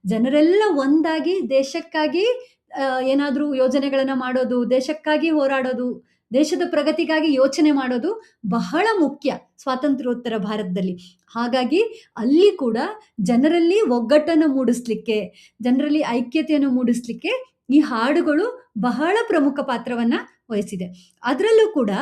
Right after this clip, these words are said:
ಒಂದು ನವೋದಯ ಸಾಹಿತ್ಯದ ಕಾಲಘಟ್ಟ, ಕನ್ನಡ ಸಾಹಿತ್ಯದಲ್ಲಿ ತುಂಬಾ ನವ್ಯ, ನವೋದಯ, ಪ್ರಗತಿಶೀಲ ಅಂತ ಬೇರೆ ಬೇರೆ ಕಾಲಘಟ್ಟಗಳಿವೆ. ಹಾಗೆ ಈ ನವೋದಯ,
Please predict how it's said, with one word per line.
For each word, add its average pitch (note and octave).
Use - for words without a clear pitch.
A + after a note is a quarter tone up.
ಒಂದು B3
ನವೋದಯ F4
ಸಾಹಿತ್ಯದ C4
ಕಾಲಘಟ್ಟ, G#3
ಕನ್ನಡ A#3
ಸಾಹಿತ್ಯದಲ್ಲಿ B3+
ತುಂಬಾ B3
ನವ್ಯ, A#3+
ನವೋದಯ, A3
ಪ್ರಗತಿಶೀಲ A3+
ಅಂತ A3
ಬೇರೆ A3
ಬೇರೆ C#4+
ಕಾಲಘಟ್ಟಗಳಿವೆ. A#3
ಹಾಗೆ C4+
ಈ C#4
ನವೋದಯ, F#4+